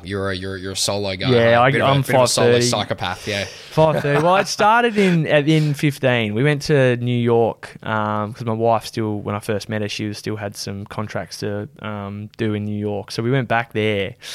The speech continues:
Speaker 2: and I found a, a place in Soho, <laughs> um,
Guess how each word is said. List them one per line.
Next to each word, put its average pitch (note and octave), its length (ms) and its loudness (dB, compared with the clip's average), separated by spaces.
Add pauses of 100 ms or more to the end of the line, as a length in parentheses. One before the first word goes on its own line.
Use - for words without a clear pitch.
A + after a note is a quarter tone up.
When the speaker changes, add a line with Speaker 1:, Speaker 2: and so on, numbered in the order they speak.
(460)
Speaker 2:
and A2+ 600 0 (160)
I A2+ 120 0
found A#2+ 480 0
a, G#2 320 0 (300)
a A2 100 -2
place G#2+ 420 -4
in G2+ 100 -8
Soho, G2+ 640 -4 (100)
<laughs> - 40 -10
um, G#2 420 -4